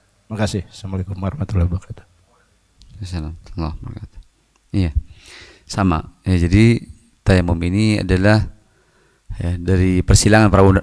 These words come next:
Speaker 2: ulama yang telah kita sebutkan, ya, karena ada yang berpendapat mubihun lil hadath, ada yang berpapa-, berpendapat raf'un lil hadath. Ya, yang telah kita sampaikan, maksudnya tayamum adalah menghilangkan hadath,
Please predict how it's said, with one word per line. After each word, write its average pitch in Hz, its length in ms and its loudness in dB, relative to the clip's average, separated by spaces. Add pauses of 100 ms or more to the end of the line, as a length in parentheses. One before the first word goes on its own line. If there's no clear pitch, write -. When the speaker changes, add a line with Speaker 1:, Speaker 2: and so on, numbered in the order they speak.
Speaker 2:
ulama 101 320 6
yang 92 80 2
telah 95 160 2
kita 92 160 0
sebutkan, 117 720 2 (480)
ya, 92 240 -6 (160)
karena 90 320 -2
ada 98 160 2
yang 92 80 0
berpendapat 98 560 2
mubihun 101 800 4 (480)
lil 98 160 -2
hadath, 110 640 4
ada 101 160 0
yang 104 160 4
berpapa-, 98 480 -2
berpendapat 107 640 2 (240)
raf'un 120 480 4
lil 107 160 2
hadath. 92 400 0 (800)
Ya, 85 240 -8 (560)
yang 87 160 -8
telah 90 160 -6
kita 90 160 -4
sampaikan, 113 720 0 (400)
maksudnya 107 320 2
tayamum 98 480 2
adalah 95 480 0 (240)
menghilangkan 95 880 -2 (160)
hadath, 82 400 -4